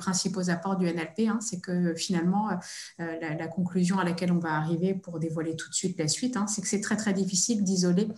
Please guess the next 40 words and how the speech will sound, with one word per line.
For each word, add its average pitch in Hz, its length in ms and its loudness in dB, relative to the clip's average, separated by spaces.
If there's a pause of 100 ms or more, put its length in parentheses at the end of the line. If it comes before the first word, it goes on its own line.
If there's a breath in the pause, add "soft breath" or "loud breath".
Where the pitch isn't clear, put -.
(460 loud breath)
euh, 160 440 -2
une 190 200 8
mesure 196 400 6
de 202 80 2
la 175 80 2
satisfaction 180 680 0
de 208 120 4
l'ensemble 190 680 4
des 170 440 0
éléments, 180 480 2
euh, 185 80 0 (360)
de, 160 200 -2
du 175 140 -2
parcours 190 480 0
du, 180 200 0
du 175 160 -4
client, 196 400 0 (160)
hein. 180 240 -2
Euh, 160 340 -4
un 170 60 -2
client, 185 420 0
euh, 170 120 -2
même 175 180 2
si - 220 0
on 180 100 4
a 170 80 4
envie 185 360 4
de 185 100 2
ne 180 140 6
l'interroger 185 680 2
que 214 180 2
sur 190 280 0
sa 180 180 2
dernière 180 320 4
expérience, 180 640 0
est-ce 180 120 0
que - 80 -4
c'est 180 160 2
véritablement 180 540 4
possible ? 220 480 0